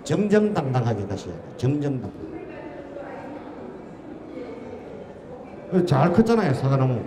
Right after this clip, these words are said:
그죠? 이 내가 키운 게 아니고 저는 금년도에 유인하고 하지 작년까지는 냅둬버렸어요. 저리 큰 거요. 그리고 금년도 유인하려니까 나무가 굵어져가지고 아, 이제 힘으로 해야 되니까 좀 힘들더라고.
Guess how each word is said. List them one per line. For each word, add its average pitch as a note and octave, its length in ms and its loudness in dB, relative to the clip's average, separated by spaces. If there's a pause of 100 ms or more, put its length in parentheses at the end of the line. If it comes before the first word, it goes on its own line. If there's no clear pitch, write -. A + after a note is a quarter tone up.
(540)
그죠? F#3+ 240 2 (240)
이 G3 140 2 (100)
내가 A#3 220 10
키운 A#3+ 240 4
게 G#3 100 8
아니고 G3 500 8 (760)
저는 A#3 320 8 (520)
금년도에 A3+ 480 8
유인하고 G3 580 10
하지 D3 240 4
작년까지는 E3 680 4 (460)
냅둬버렸어요. F#3+ 760 4 (120)
저리 E3+ 180 2
큰 E3 220 -6
거요. G#2 280 0 (920)
그리고 A3+ 140 6
금년도 G#3+ 360 6
유인하려니까 G#3 640 6
나무가 G3 320 2
굵어져가지고 D#3+ 840 4 (680)
아, E3+ 60 0
이제 G3 180 4
힘으로 C#4+ 420 10
해야 G3+ 140 12
되니까 D#3+ 300 4
좀 D3 140 6
힘들더라고. A2 840 4